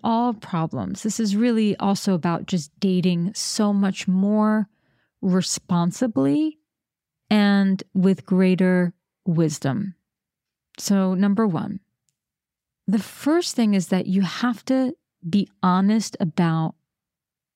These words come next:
what you struggle with yourself. You have to tell yourself the truth.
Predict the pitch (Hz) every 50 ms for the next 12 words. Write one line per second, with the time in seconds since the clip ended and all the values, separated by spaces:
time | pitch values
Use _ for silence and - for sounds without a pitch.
0 | _ _ _ _ _ _ _ _ 185 175 190 - 180 196 190 160 - - - 190
1 | 180 175 151 180 170 160 - 185 180 196 - - 196 196 190 190 - - - -
2 | 95 - - - - - _ _ _ _ _ _ _ - 202 208 208 202 - -
3 | - 208 196 - - - - - 226 220 220 226 202 190 196 196 185 - - -
4 | - 240 269 277 269 - _ - 233 208 - - - 156 - - 165 - _